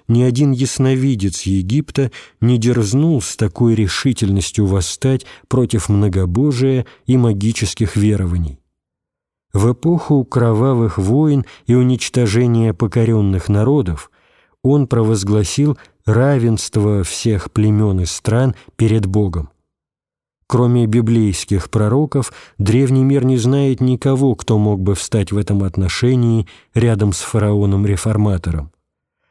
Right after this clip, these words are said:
Одиноко стоит его трагическая фигура среди метущихся событий, эпох и народов.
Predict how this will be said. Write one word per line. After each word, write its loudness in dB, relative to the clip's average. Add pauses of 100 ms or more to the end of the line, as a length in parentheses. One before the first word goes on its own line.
(240)
Одиноко 2
стоит 0
его 2
трагическая -2
фигура 0 (220)
среди 0
метущихся -2
событий, -2 (160)
эпох 0
и 2
народов. 0